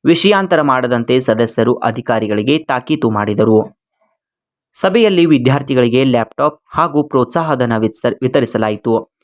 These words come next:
ಎರಡನೇ ಅವಧಿಯ ಆಡಳಿತ ಮಂಡಳಿಯ ಸ್ಥಾಯಿ ಸಮಿತಿಯ ಚೇರ್ಮನರಾಗಿ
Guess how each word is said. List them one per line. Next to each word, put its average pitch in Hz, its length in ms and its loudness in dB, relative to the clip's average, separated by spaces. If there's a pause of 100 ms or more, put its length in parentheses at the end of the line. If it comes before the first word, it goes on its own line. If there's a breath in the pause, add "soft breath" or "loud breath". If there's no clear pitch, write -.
(240)
ಎರಡನೇ 143 320 2
ಅವಧಿಯ 123 420 2
ಆಡಳಿತ 117 680 -2 (520 soft breath)
ಮಂಡಳಿಯ 120 520 2
ಸ್ಥಾಯಿ 135 340 -2
ಸಮಿತಿಯ 120 480 -2
ಚೇರ್ಮನರಾಗಿ 117 880 -2